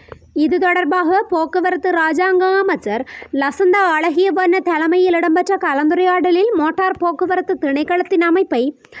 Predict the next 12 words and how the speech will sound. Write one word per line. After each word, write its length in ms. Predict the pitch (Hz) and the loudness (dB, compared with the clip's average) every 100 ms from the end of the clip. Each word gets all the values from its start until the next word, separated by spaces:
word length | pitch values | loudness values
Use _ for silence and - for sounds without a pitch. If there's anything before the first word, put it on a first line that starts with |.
| - - - | -20 -12 -2
இந்த 240 | 311 320 | 2 2
வேலை 380 | 285 330 339 381 | 2 2 2 2
திட்டத்திற்கு 580 | 381 392 392 - - 381 330 | 0 0 0 -4 -2 0 2
ஏற்ற 300 | 311 - 381 | 0 0 -2
வகையில் 460 | 359 359 359 349 349 | 0 0 0 0 -2
தயாரிக்க 540 | 330 349 370 - 381 | -2 0 -2 -2 -2
தீர்மானிக்கப்பட்டுள்ளது. 1040 | 349 294 311 311 302 302 311 294 302 311 311 _ _ _ - - _ - | 0 0 0 0 -2 -2 -2 0 0 -2 -4 _ _ _ -20 -20 _ -4
இது 220 | 311 320 | 0 2
தொடர்பாக 600 | 349 370 370 370 370 349 427 427 | 2 2 2 0 0 2 2 2
மோட்டார் 440 | 320 330 381 370 | 0 0 0 0
போக்குவரத்து 580 | 370 349 349 370 370 370 359 | -2 -2 0 -2 0 0 2
ஆணையாளர் 640 | 381 392 403 254 208 | 2 2 2 0 -2